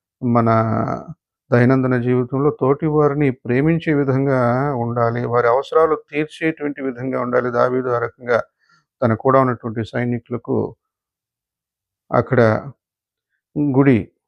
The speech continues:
ఆలయంలో ఉన్నటువంటి ఆ తిండిని తన వారికి ఇచ్చేశాడు. ఆ రకంగా మరి,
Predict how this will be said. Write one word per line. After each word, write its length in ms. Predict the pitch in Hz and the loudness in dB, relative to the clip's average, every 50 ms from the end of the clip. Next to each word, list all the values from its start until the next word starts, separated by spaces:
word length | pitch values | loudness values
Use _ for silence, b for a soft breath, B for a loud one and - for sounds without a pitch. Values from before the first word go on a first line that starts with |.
| _ _ _ _ _ _ | _ _ _ _ _ _
ఆలయంలో 640 | 135 131 127 131 131 131 127 127 127 127 127 127 127 123 | 0 2 4 4 4 4 4 4 2 4 4 4 4 4
ఉన్నటువంటి 720 | 123 123 120 - - 123 120 120 131 120 117 117 120 120 | 2 0 -2 -4 -4 -6 -4 -2 -2 -2 0 -2 -2 -4
ఆ 520 | 110 - - 131 127 135 131 131 123 117 117 - _ | -6 -6 -4 0 2 2 2 2 0 -2 -4 -8 _
తిండిని 680 | - 135 139 143 147 147 131 120 113 110 101 - 117 110 - _ _ _ _ _ _ _ _ _ _ _ _ _ _ _ _ _ _ _ - | -4 -4 -2 -2 -4 -4 -2 0 0 0 -2 -4 -8 -14 -20 _ _ _ _ _ _ _ _ _ _ _ _ _ _ _ _ _ _ _ 0
తన 140 | 123 113 | 2 2
వారికి 460 | 113 110 110 110 107 110 107 - 131 113 | 4 4 2 2 2 0 -2 -4 -4 -2
ఇచ్చేశాడు. 1000 | 104 101 107 - - - 113 - - 110 104 - - - - - - - - - _ b b b b _ _ _ _ _ _ _ _ - | -2 -2 -2 -4 -6 -8 -10 -8 -8 -8 -8 -8 -8 -12 -14 -12 -12 -14 -16 -16 _ b b b b _ _ _ _ _ _ _ _ 0
ఆ 80 | 135 147 | 2 4
రకంగా 640 | 165 160 - 180 170 165 165 151 139 143 156 160 | 2 2 0 0 0 2 4 4 4 4 4 2
మరి, 500 | 156 147 135 131 127 123 123 120 120 - | 2 2 2 2 4 4 4 2 0 -4